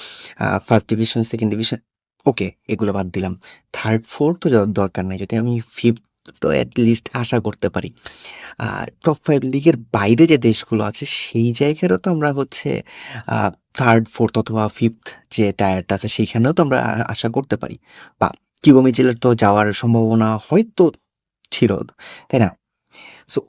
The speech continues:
সেই জায়গাটা থেকে সে সরে আসছে। অবশ্যই সেই জায়গাটাতে আপনি তাকে বলতে পারেন যে তার এই সাহসটা কিংবা ক্যারিয়ার নিয়ে তার দূরদর্শিতা সেরকমভাবে নাই।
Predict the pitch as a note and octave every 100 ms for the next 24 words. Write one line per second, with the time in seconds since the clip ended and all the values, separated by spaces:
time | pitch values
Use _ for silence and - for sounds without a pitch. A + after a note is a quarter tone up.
0 | - - - F3 A3 A3+ A#2+ G#2+ A2 G#2+
1 | A2+ A#2 - - - B2 - A#2 G#2+ G2+
2 | G2+ - - - G2+ A2+ - F3 F3+ -
3 | A2 A2 G#2+ A2+ - C#3+ A3+ - - -
4 | - - A2 - G#2 C3+ A#2+ G#2+ G#2 G#2+
5 | G2+ G2 F#2+ A2 A2+ - - - A2 G#2+
6 | - A2 G#2 - G#2+ A2 G#2+ - G#2+ -
7 | G#2+ G#2 G2+ F#2+ - - - - - A#2
8 | G#2+ G#2+ A2 G#2+ G#2+ - G#2+ G2 A2 G2+
9 | G#2+ - - G#2+ - G#2+ A2+ A2 A2 G#2+
10 | A#2+